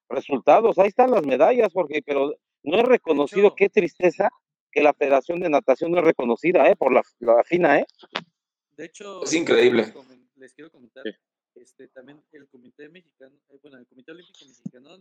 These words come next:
Speaker 2: anunció la creación de un fideicomiso para ayudar a las atletas de nado sincronizado
Speaker 3: Ahí está.
Speaker 2: eh, están, están viendo para hacer un
Speaker 1: Qué bueno que nos
Speaker 2: concurso
Speaker 1: escucharon.
Speaker 2: por, por la falta de apoyo. Y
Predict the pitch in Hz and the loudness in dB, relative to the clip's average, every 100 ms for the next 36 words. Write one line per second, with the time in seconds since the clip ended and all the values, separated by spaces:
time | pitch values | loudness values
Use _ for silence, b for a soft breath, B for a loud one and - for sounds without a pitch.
0 | _ 131 127 120 - 135 165 _ 123 _ | _ _ -20 _ -18 -18 -20 _ _ _
1 | 127 143 143 147 127 123 120 117 165 131 | _ _ _ -20 -20 -20 _ _ _ _
2 | 120 120 131 147 120 _ 123 160 196 _ | _ _ _ _ _ _ _ _ _ _
3 | _ _ _ _ _ 120 117 117 _ _ | _ _ _ _ _ _ _ _ _ _
4 | _ - _ _ _ _ 135 160 143 _ | _ -20 _ _ _ _ -20 -20 _ _
5 | 117 120 135 139 226 _ _ _ _ _ | _ _ -20 -20 _ _ _ _ _ _
6 | _ _ - 98 92 95 139 - 127 _ | _ _ -16 -6 -2 0 -2 -8 _ _
7 | 151 151 _ _ 147 156 170 _ 123 120 | -20 -20 _ _ -20 _ -20 _ -20 _
8 | 143 143 _ 139 139 156 160 165 - 139 | _ -20 _ 0 0 0 0 0 -2 -4
9 | 123 131 - - 165 170 170 135 131 _ | -4 -10 -10 -4 -2 -2 -6 -14 -20 _
10 | _ 135 131 - 139 135 156 123 _ 139 | _ _ -20 -20 -20 -20 -20 -20 _ -20
11 | 131 120 _ _ _ _ | -20 _ _ _ _ _